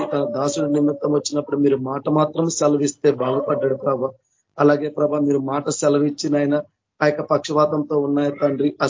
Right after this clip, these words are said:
సిస్టర్ ని మీరు స్వస్థపరచండి. ఆమెకున్న యొక్క బ్రెయిన్ ట్యూమర్ అనే సర్జరీ విషయంలో అని పెట్టినారు ప్రభా నాయన,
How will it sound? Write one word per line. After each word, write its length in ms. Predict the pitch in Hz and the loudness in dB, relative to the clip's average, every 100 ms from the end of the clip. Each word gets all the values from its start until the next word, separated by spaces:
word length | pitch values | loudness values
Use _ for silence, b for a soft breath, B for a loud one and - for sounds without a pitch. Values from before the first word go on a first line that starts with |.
| - | -4
సిస్టర్ 300 | 135 - 147 | -8 -4 0
ని 60 | 147 | 2
మీరు 120 | 139 - | 0 0
స్వస్థపరచండి. 800 | 131 - 147 147 160 151 147 160 _ _ _ 151 | -4 -2 -2 -2 0 0 0 -2 _ _ _ -2
ఆమెకున్న 320 | 147 147 151 160 | 0 0 2 0
యొక్క 140 | 160 147 120 | 0 -4 -2
బ్రెయిన్ 260 | 143 147 | -2 -2
ట్యూమర్ 300 | 156 151 147 | -2 0 0
అనే 140 | 147 143 147 - | 2 2 0 -2
సర్జరీ 340 | 131 120 147 147 | -4 0 0 2
విషయంలో 400 | 143 156 147 147 151 - | 0 0 2 0 -2 -2
అని 120 | 147 147 | -2 2
పెట్టినారు 400 | 143 147 156 147 151 | 0 0 -2 -2 0
ప్రభా 240 | 151 151 151 | 0 0 0
నాయన, 220 | 151 | 0